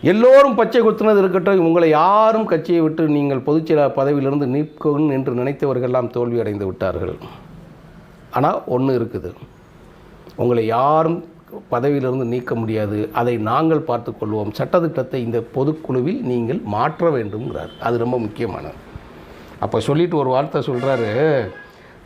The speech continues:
"திண்டுக்கல் தேர்தல் வெற்றிக்கு பிறகு, திண்டுக்கல் தேர்தல் வெற்றிக்கு பிறகு வந்திருப்பாங்க இல்லையா, அடுத்து எம் ஜி ஆர் தான் முதலமைச்சராக போறாங்கன்னு, அவனுங்கெல்லாம்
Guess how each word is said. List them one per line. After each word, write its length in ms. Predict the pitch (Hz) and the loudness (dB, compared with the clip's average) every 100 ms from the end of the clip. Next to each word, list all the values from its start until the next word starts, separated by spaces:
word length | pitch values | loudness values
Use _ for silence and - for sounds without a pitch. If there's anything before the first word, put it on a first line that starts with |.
| - | 0
"திண்டுக்கல் 880 | 214 262 262 247 - - 269 262 - | 2 2 2 0 -2 0 0 0 2
தேர்தல் 540 | 202 240 240 247 247 | 4 6 6 4 4
வெற்றிக்கு 680 | 185 180 - 233 226 - 190 - | 2 0 0 -2 -2 -4 -4 -2
பிறகு, 680 | 196 185 196 214 185 120 - - - - - - - | 0 2 2 2 0 -2 -8 -20 -20 -20 -20 -14 -4
திண்டுக்கல் 760 | 156 196 190 190 - 190 160 - | 0 2 0 -2 -2 -2 -2 -4
தேர்தல் 520 | 175 175 190 185 214 190 | 0 2 2 0 -2 0
வெற்றிக்கு 840 | 143 156 - 233 208 - 180 - - | -2 -4 -6 -4 -4 -4 -8 -8 -4
பிறகு 420 | 190 254 302 262 202 | 2 4 4 4 2
வந்திருப்பாங்க 380 | 196 190 175 | 2 0 0
இல்லையா, 220 | 156 170 151 | 2 2 2
அடுத்து 240 | 160 160 | 0 0
எம் 120 | 160 | 0
ஜி 100 | 190 | 0
ஆர் 80 | 190 | 2
தான் 180 | 185 160 | 2 2
முதலமைச்சராக 440 | 165 151 147 139 | 0 0 0 0
போறாங்கன்னு, 480 | 135 127 123 123 98 - - - - - - - - - - - - - - | 0 -2 -2 -4 -6 -12 -20 -20 -20 -20 -20 -20 -20 -20 -20 -20 -16 -14 -6
அவனுங்கெல்லாம் 680 | - 127 160 170 170 190 | -2 0 2 2 2 2